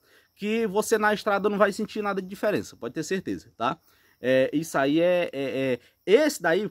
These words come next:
como ele veio com um novo sistema de catalisador com carvão ativado pra diminuir a poluição, pra tá dentro do Promote, né?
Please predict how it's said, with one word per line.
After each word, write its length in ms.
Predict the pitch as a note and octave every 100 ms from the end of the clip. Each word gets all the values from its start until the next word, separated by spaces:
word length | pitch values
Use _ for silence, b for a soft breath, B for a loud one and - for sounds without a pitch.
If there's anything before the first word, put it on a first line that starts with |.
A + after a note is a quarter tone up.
| -
como 300 | E4 F#4 E4
ele 160 | B3 E3
veio 160 | F3
com 140 | - F3
um 40 |
novo 280 | D#3+ B3 -
sistema 420 | G#3 - F#3 F3
de 100 | E3
catalisador 920 | - A#3+ - A#3 A3+ F#3 G3 C#3 D#3+
com 180 | - A#3
carvão 400 | G#3+ D#3+ D3 D#3+
ativado 560 | G3 - E3+ B2+ D3+ D3
pra 160 | F3+
diminuir 420 | E3+ G#3 G3 E3+
a 80 | E3+
poluição, 460 | - G#3+ A3 - D#3+
pra 140 | E3+
tá 120 | -
dentro 280 | E3 F#3 E3+
do 200 | D#3+ G#3 B B -
Promote, 480 | C4+ F#3+ D#3+ -
né? 160 | E3+